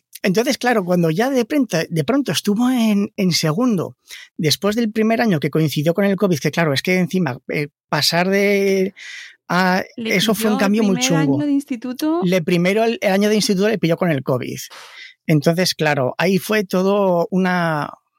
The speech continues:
Speaker 1: una montaña rusa, ¿no? Pim, pam, fue una cosa detrás de otra. Y claro, al pri-,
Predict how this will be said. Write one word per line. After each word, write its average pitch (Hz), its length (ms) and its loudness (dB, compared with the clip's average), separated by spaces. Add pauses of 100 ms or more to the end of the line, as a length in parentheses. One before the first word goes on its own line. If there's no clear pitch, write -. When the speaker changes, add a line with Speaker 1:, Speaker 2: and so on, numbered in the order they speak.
(280)
Speaker 1:
una 165 220 0
montaña 170 480 2
rusa, 147 380 -2
¿no? 156 160 0
Pim, 160 260 0
pam, 151 240 0
fue 175 160 -2
una 170 200 0
cosa 170 240 -2
detrás 156 260 -2
de 147 100 0
otra. 143 280 -2 (720)
Y 190 60 0
claro, 226 220 2
al 170 100 2
pri-, 170 220 0